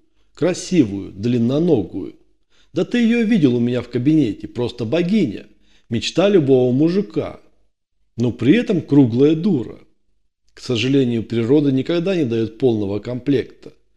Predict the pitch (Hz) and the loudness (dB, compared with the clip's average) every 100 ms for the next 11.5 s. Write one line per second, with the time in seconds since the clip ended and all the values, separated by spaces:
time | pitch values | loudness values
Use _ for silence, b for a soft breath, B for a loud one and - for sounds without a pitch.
0 | _ _ _ _ 127 123 131 127 135 135 | _ _ _ _ -4 -2 0 0 4 4
1 | 117 - 120 110 123 - 240 247 - _ | 2 -2 -6 -4 -6 -2 -2 -2 -8 _
2 | _ _ _ _ - 120 113 165 233 180 | _ _ _ _ -4 0 2 0 0 -4
3 | - 120 - 127 - 123 131 165 196 165 | -4 -8 -2 -2 -2 -4 -2 -2 -2 -4
4 | 113 87 - _ _ 113 117 120 123 175 | -6 -8 -12 _ _ -4 -2 -2 -2 0
5 | 165 92 - - _ _ _ _ _ _ | 0 -2 -8 -20 _ _ _ _ _ _
6 | _ _ 110 131 170 208 185 226 220 170 | _ _ -4 -2 0 0 2 0 0 -4
7 | - 123 - 123 101 104 123 123 135 127 | -6 -8 -2 -2 -2 -4 -4 -4 0 0
8 | 78 - - _ _ _ _ _ _ - | 0 -12 -20 _ _ _ _ _ _ -6
9 | 117 131 156 147 127 143 143 143 147 139 | -2 0 0 0 0 0 0 2 2 2
10 | 165 185 165 113 104 - 110 117 127 147 | 0 0 -2 -4 -8 -6 -4 0 4 2
11 | - 87 - - - | 2 -10 -16 -20 -20